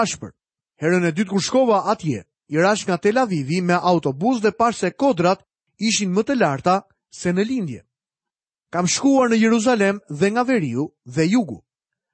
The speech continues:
Nuk ka rëndësi se nga cili drejtim afrohesh, por në Jeruzalem gjithmonë do të ndodhesh në mes të maleve. Ndërsa shtektari mbërrin në vendin ku mund të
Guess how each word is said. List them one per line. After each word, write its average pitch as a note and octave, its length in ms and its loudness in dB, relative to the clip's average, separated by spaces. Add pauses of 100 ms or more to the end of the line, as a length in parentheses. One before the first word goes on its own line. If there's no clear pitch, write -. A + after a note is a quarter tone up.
(140)
Nuk F3 160 -2
ka A#3+ 120 2
rëndësi B3 320 -2
se A3 160 -2
nga G#3+ 180 0
cili A#3 420 -2
drejtim F3+ 440 -2
afrohesh, G#3+ 520 2
por F3 140 0
në E3+ 160 0
Jeruzalem G3+ 580 0
gjithmonë F#3 520 0
do F#3+ 120 0
të B3 160 -4
ndodhesh E3+ 500 -2 (300)
në A#2+ 140 -12
mes D3 260 -6
të G#3+ 80 -2
maleve. F3 460 -2 (800)
Ndërsa A#3+ 480 0
shtektari G#3 640 0
mbërrin G3 460 -2
në F#3+ 100 0
vendin E3+ 440 -4
ku F3 140 -2
mund E3+ 200 -6
të E3 40 -4